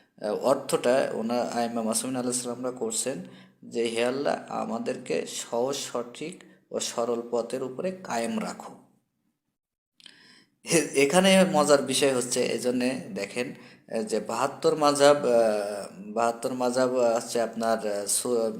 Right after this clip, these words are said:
নামাজে সূরা আল হামদের পরে তারা, আহ, জোরে হোক, আস্তে হোক বা নীরবে হোক, এরা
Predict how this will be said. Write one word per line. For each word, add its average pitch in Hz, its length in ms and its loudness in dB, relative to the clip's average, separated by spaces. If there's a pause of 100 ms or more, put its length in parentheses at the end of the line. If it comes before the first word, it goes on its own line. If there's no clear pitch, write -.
(160)
নামাজে 110 520 0 (340)
সূরা 123 360 2
আল 110 160 0
হামদের 143 580 -2
পরে 120 640 2 (400)
তারা, 104 520 0 (680)
আহ, 113 240 -6
জোরে 123 280 4
হোক, 127 260 0
আস্তে 113 340 0
হোক 117 120 0 (100)
বা 110 160 -4
নীরবে 107 400 -2
হোক, 110 240 -6 (340)
এরা 101 340 -4